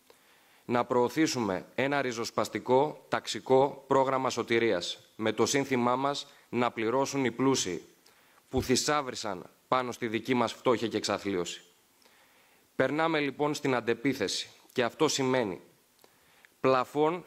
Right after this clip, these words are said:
και μείωση στις τιμές των βασικών αγαθών, εθνικοποίηση της ενέργειας και των τομέων κλειδιών της οικονομίας,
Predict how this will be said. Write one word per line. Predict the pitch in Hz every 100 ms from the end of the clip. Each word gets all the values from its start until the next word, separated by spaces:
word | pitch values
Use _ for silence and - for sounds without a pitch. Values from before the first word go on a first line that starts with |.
| -
και | - 120
μείωση | 139 151 143
στις | - 135 -
τιμές | 123 117 123 143 - - _
των | 127 117
βασικών | 113 117 - 143
αγαθών, | 127 120 - 113 87 - _ _ _ _ _ _
εθνικοποίηση | - 113 131 123 123 147 160 156
της | 139 -
ενέργειας | 127 127 135 131 151 151
και | - 127
των | 123
τομέων | 120 120 139 135
κλειδιών | 123 113 123 135
της | 123 113
οικονομίας, | 110 110 101 110 123 139 -